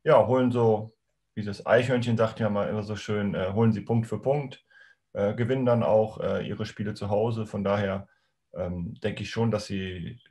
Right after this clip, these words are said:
ähnlich wie wir vom Trend her voll dabei sind und, ähm, spricht ja auch dann für sie, dass sie überm Strich sind. Und ich denke mal, das sollte auch ihr Anspruch sein, in den nächsten Wochen weiterhin gut zu punkten.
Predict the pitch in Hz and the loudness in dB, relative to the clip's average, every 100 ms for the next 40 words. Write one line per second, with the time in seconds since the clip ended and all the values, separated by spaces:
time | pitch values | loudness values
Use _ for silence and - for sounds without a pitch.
0 | - 101 98 98 101 107 117 113 98 - | -10 -4 -4 -4 -8 -2 -4 -2 -6 2
1 | 110 113 101 - 104 101 92 98 117 127 | 2 2 -2 2 4 4 6 6 6 2
2 | 123 101 107 101 - _ _ _ _ _ | 0 -2 -2 -4 -10 _ _ _ _ _
3 | _ 90 90 90 87 - - - 98 - | _ -10 -8 -8 -10 -14 -18 -12 -10 -6
4 | - 95 98 - - 92 101 101 98 - | -6 -6 -8 -10 -12 -6 -4 -2 -4 -6
5 | 113 123 113 - 110 - 110 98 95 98 | 2 2 2 -4 -8 -6 -6 -4 -8 -6
6 | 98 82 95 95 98 95 92 95 - _ | -8 -6 -6 -4 -4 -4 -4 -4 -6 _
7 | _ _ _ 117 107 120 - 120 117 110 | _ _ _ 4 4 4 0 -2 4 4
8 | 107 107 107 110 113 110 98 104 104 101 | 4 0 0 -2 2 0 2 2 2 0
9 | 101 113 113 98 120 127 123 123 123 | -2 -4 -4 -6 -4 -4 -6 -8 -10